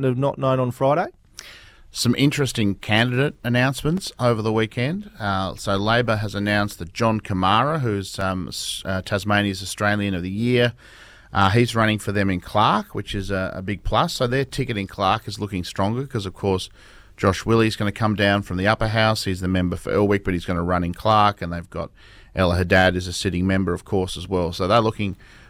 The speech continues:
Speaker 2: pretty strong in Clark. Libs have announced <laughs> that Rob Fairs, it leaked out over the weekend.
Speaker 1: That's
Speaker 2: Now,
Speaker 1: a great get for them.
Speaker 2: Rob
Speaker 1: He
Speaker 2: Fair,
Speaker 1: is a very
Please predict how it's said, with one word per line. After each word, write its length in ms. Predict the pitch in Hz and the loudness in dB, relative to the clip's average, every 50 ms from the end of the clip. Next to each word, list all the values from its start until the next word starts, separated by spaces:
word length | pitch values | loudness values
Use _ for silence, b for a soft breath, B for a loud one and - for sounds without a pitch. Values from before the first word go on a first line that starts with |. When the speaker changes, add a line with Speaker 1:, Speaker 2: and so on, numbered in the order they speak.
| B B - | B B 2
Speaker 2:
pretty 440 | - 208 208 - - _ - 170 160 | 2 2 2 2 -6 _ -4 -2 -2
strong 460 | - - - 127 123 120 120 120 110 | -2 -4 0 4 4 6 6 4 4
in 160 | 104 104 101 | 2 0 0
Clark. 520 | - - 104 95 98 117 156 190 - - | 0 2 2 4 4 4 2 0 -2 -4
Libs 460 | 107 107 120 143 156 160 156 139 - - | -4 -2 0 0 0 -2 -6 -8 -8 -6
have 220 | 120 135 127 113 | -4 -4 -2 -2
announced 640 | 113 110 113 110 110 110 107 - - - - - | 0 0 0 0 0 -2 -2 -6 -10 -16 -16 -4
<laughs> 20 | - | -2
that 260 | 156 - - - - | -2 -2 -2 -2 2
Rob 220 | 147 170 185 196 170 | 2 2 2 2 -4
Fairs, 800 | - - - 139 143 160 202 226 214 113 90 82 - - - - - - - - - | -8 -4 0 2 2 4 4 2 2 0 0 -4 -8 -12 -14 -14 -18 -20 -20 -14 -6
it 200 | - 110 95 - | -4 -4 -4 -2
leaked 340 | - 101 104 98 95 - 107 | 0 2 2 2 2 2 4
out 200 | 101 95 92 92 | 4 6 6 6
over 200 | 95 92 87 87 | 4 4 2 0
the 120 | 87 87 | -2 0
weekend. 600 | 85 87 85 85 - - 87 87 98 131 190 208 - B B B B B B B B B B B B B | 0 0 -2 -2 -2 -4 -2 0 2 0 0 -2 -4 B B B B B B B B B B B B B
Speaker 1:
That's 200 | 104 104 117 160 | 4 6 6 6
Speaker 2:
Now, 60 | 185 | 4
Speaker 1:
a 20 | |
great 360 | 143 117 127 123 127 135 - - | 4 2 2 2 2 0 -2 -2
get 240 | - 117 113 - - | -2 -2 -2 -2 -4
for 100 | - 110 | -6 -2
them. 160 | 101 110 107 | 0 0 2
Speaker 2:
Rob 300 | 110 123 131 151 180 175 | 4 4 4 2 2 2
Speaker 1:
He 160 | 135 160 175 185 | 2 2 4 4
Speaker 2:
Fair, 100 | - 147 147 143 127 | 4 4 2 2 2
Speaker 1:
is 40 | 110 | 2
a 20 | |
very 200 | 117 139 - 165 | 2 2 2 2